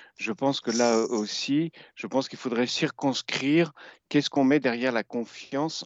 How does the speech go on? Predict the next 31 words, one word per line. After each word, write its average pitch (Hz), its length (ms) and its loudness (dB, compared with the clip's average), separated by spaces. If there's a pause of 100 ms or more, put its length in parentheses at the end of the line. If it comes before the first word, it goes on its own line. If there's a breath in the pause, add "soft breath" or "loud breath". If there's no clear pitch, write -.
(140)
en 123 180 0
entreprise, 117 540 -6
je, 85 140 -14
je 80 180 -8
parle 95 280 -2
bien. 82 240 -6 (420 loud breath)
Et - 80 -2
la 104 80 2
confiance 123 380 -4
en 117 80 0
entreprise 117 500 -4
n'est 107 140 2
pas 127 140 -2 (100)
à - 60 -2
entendre 110 580 0
d'une 101 180 -4
manière 107 520 0
inconditionnelle. 110 880 -2 (360 loud breath)
J'ai 113 240 -2
pas - 200 -2 (680)
confiance - 640 -4
en 135 100 -2
soi, 123 340 -4
c'est-à-dire 104 640 -4 (340 loud breath)
elle 107 180 -2
doit 101 160 0
se - 120 -10
traduire 107 540 -4
par - 160 -4
des 95 320 -2
actes - 320 -4